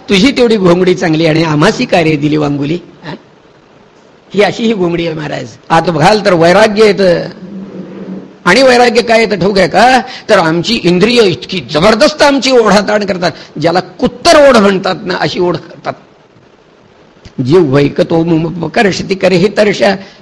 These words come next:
शिस्नोन्यतस्त्वगुदरं श्रवणं कुतश्चित घ्राणोन्यतश्चपलदृक्वच कर्मशक्तिः भव्यस्य पत्न्यैव गेहपतिं लोदन्ति." ही इंद्रिय आमची ओढाताण करतात,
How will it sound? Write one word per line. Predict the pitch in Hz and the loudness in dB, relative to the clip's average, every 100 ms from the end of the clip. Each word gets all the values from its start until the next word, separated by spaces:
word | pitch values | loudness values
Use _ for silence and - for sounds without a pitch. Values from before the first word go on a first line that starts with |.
| - - | -8 0
शिस्नोन्यतस्त्वगुदरं | 233 - 185 196 165 160 160 - 170 175 160 170 170 | 0 2 0 2 0 -2 -4 -2 0 0 0 0 -2
श्रवणं | 147 147 160 196 196 196 | -4 -2 0 2 0 0
कुतश्चित | 208 185 - - - - - | -2 -2 -2 -4 -8 -18 -10
घ्राणोन्यतश्चपलदृक्वच | 123 127 160 160 147 143 180 180 - 160 156 160 175 190 - 139 196 | -4 2 2 2 0 0 0 -2 -2 -2 0 0 0 -2 -4 -4 -2
कर्मशक्तिः | 185 196 196 190 - 208 180 - - | -2 -2 -2 -4 0 2 2 -2 -4
भव्यस्य | 180 285 294 294 285 | 0 2 2 2 2
पत्न्यैव | 247 226 269 262 240 233 | 0 -2 0 0 2 2
गेहपतिं | 226 220 220 202 214 | 4 4 2 0 -2
लोदन्ति." | 202 196 190 185 180 175 - _ _ _ _ _ _ 107 _ _ _ _ _ _ _ _ _ _ _ _ - - | 0 0 0 -2 -6 -8 -16 _ _ _ _ _ _ _ _ _ _ _ _ _ _ _ _ _ _ _ -20 -4
ही | 175 | -2
इंद्रिय | 185 165 170 196 | 0 2 2 4
आमची | 175 156 147 175 | 2 0 -2 -2
ओढाताण | 156 127 185 170 175 | -2 0 -2 0 -2
करतात, | 160 135 214 220 | -2 0 2 2